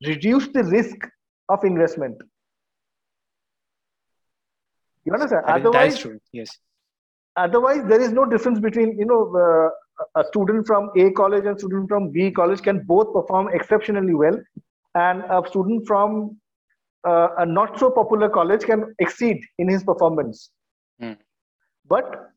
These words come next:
Speaker 1: to start your career, it definitely helps because,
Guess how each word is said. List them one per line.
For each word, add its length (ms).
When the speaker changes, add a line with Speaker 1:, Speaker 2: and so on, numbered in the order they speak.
Speaker 1:
to 100
start 380
your 160
career, 500
it 180
definitely 480
helps 300
because, 400